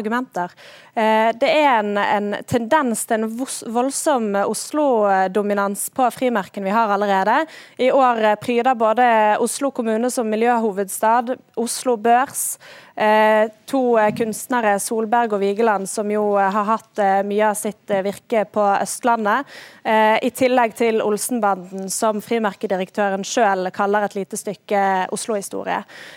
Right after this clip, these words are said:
Eh, og så unner jeg, eh, alle, alle disse aktørene frimerker, men når vi skal markere at det er femogsytti år siden freden, så hadde det vært fint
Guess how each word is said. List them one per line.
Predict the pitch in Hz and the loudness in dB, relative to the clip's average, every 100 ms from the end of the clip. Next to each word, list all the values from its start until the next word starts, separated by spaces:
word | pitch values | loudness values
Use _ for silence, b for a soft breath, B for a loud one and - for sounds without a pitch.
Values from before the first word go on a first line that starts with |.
| B | B
Eh, | 220 214 220 226 | 0 2 4 2
og | |
så | 247 359 311 | 0 2 2
unner | 277 277 302 285 | 2 2 2 2
jeg, | 254 | 2
eh, | 240 240 - | 4 4 2
alle, | 247 269 277 247 233 | 0 4 4 4 4
alle | 247 262 285 | 2 2 0
disse | 214 - | 0 0
aktørene | 285 277 - 285 254 208 208 214 | 0 0 2 2 2 0 0 0
frimerker, | - 311 262 190 - 226 285 - B B B | -2 0 0 0 0 2 2 0 B B B
men | 269 277 | 0 2
når | 302 311 240 | 4 2 0
vi | 269 277 | 0 -2
skal | - 220 | -2 -4
markere | 214 - 285 254 | -4 0 0 0
at | 190 | -2
det | 208 | -2
er | |
femogsytti | 285 269 214 - 247 - 247 | -2 -2 -2 -4 -6 -2 0
år | 254 - | 0 -2
siden | 214 190 | -6 -6
freden, | - 262 240 214 277 262 | -2 0 0 -2 -4 -4
så | 254 | -4
hadde | 254 247 214 277 | -2 -4 -2 -2
det | 240 233 | 0 -2
vært | 247 - - - - | -4 -8 -18 -20 -12
fint | - 311 294 - - | -4 -2 -2 -4 -18